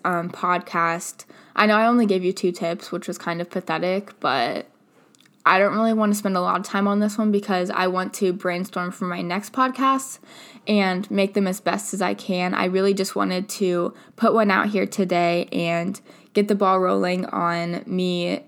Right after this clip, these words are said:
continuing this podcast. And so, honestly, this podcast was, a lot of it was for me and just getting back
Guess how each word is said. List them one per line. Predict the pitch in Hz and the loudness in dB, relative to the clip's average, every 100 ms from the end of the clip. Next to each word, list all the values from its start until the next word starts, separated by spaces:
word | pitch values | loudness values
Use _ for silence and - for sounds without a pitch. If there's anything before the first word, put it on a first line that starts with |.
| - | -4
continuing | 202 196 208 185 180 180 | -2 0 0 0 0 0
this | 202 | -2
podcast. | - - 208 - 110 208 - - | 0 0 0 -2 -2 -4 -10 -6
And | 185 185 | -4 -2
so, | 190 175 180 - - - - | 2 2 2 -4 -20 -20 2
honestly, | 214 233 247 233 226 214 202 | 4 4 0 0 2 4 2
this | 214 202 | 0 -2
podcast | - 208 208 208 208 | 0 -2 0 0 0
was, | 190 196 - - | -2 -4 -8 -4
a | 180 | -2
lot | 196 185 190 - - _ _ _ _ _ _ - | 2 4 4 2 -8 _ _ _ _ _ _ 2
of | 220 214 | 4 6
it | 226 - | 6 6
was | 202 202 | 4 4
for | 196 185 | 2 2
me | 175 175 185 | 2 0 0
and | - 175 | 0 0
just | 175 185 190 | 0 -2 0
getting | 180 180 | 0 2
back | 180 175 185 - | 4 4 4 -4